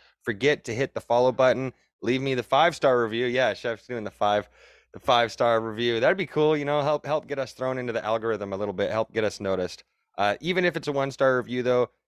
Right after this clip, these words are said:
you know your boy is here for it, and I really like hearing what you guys have to say. So don't hold back on me. Hit me, hit me with the fucking Thor's hammer if you want. I don't give a shit.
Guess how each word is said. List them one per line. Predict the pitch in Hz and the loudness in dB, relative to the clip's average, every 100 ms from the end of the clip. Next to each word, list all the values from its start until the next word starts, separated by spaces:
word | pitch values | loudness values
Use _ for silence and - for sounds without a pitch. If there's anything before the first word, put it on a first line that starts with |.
| _ | _
you | 110 127 | -8 -6
know | 123 | -4
your | 117 | -4
boy | 110 110 | -4 -2
is | 107 | -4
here | 113 107 | -6 -8
for | - 107 104 | -4 0 0
it, | 101 | 0
and | 101 101 | -4 -6
I | 101 | -4
really | 98 101 101 | -4 -2 -2
like | 92 92 | -4 -6
hearing | 113 101 | -6 -4
what | 98 92 | -4 -2
you | |
guys | 92 92 | -2 0
have | 95 95 | -2 -4
to | |
say. | - 120 113 - _ _ | 0 2 2 -2 _ _
So | - | 0
don't | 135 135 | 2 4
hold | 131 120 | 2 0
back | 110 107 | 0 0
on | 104 87 | -2 -6
me. | 80 - | -8 -8
Hit | 101 117 | -6 -4
me, | 107 | -2
hit | 107 117 | -2 -2
me | 113 | -2
with | 107 | -4
the | 101 | -4
fucking | - 110 98 | -2 -2 -2
Thor's | 107 104 95 | 0 0 0
hammer | 95 90 87 | -6 -6 -8
if | 92 | -8
you | 85 | -6
want. | 85 82 | -6 -6
I | |
don't | 90 90 | -6 -6
give | 82 | -8
a | 82 | -10
shit. | - 85 | -8 -8